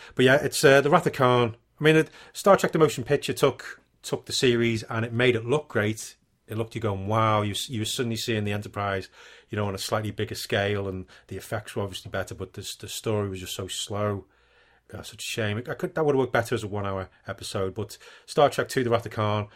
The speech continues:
suddenly it was everything that the series promised but couldn't quite deliver because of, you know, the budget and things like this, 'cause you had, you had the, you know, you had the, the action scenes, you had fights, you had space battles, and you also had the, the drama that the, uh, the original series brought us.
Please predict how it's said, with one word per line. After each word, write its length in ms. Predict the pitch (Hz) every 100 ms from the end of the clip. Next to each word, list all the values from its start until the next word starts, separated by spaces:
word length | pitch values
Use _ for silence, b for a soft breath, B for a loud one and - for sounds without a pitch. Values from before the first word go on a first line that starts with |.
| B B B -
suddenly 340 | - 135 127
it 80 | 117
was 300 | 120 113 - -
everything 440 | 139 127 120 127
that 120 | 120
the 60 | -
series 360 | - 117 113 110
promised 460 | - 120 120 113
but 140 | 113 -
couldn't 240 | 123 107
quite 240 | - 104
deliver 320 | 104 98 107 113
because 360 | 101 - 95
of, 200 | 98 87 _ b b b
you 80 |
know, 60 | 98
the 80 | 95
budget 440 | 113 107 - 98
and 140 | 101 95
things 220 | 98 98
like 100 | 92
this, 180 | 104 -
'cause 160 | 104
you 60 | 104
had, 220 | 113 110 _ b b b b b
you 120 | 120
had 180 | 117 117
the, 120 | 113
you 120 | 107
know, 300 | 110 107 101 95 - _ -
you 60 |
had 80 | 117
the, 100 | 113 _ -
the 100 | 131
action 320 | 143 - 135
scenes, 420 | - 135 131 127
you 60 | 117
had 80 |
fights, 400 | - 127 123 -
you 60 | -
had 60 | 110
space 320 | - 131 123
battles, 500 | - 117 120 110 101
and 80 | 101
you 80 | 110
also 220 | 107 101
had 160 | 101
the, 240 | - 98 95 B B B B B
the 60 | -
drama 460 | - 117 113 113
that 220 | 107 107 -
the, 220 | 98 98
uh, 40 |
the 120 | 95
original 280 | 98 104 98
series 420 | - 107 98 101
brought 360 | 92 107 98 -
us. 220 | 98 -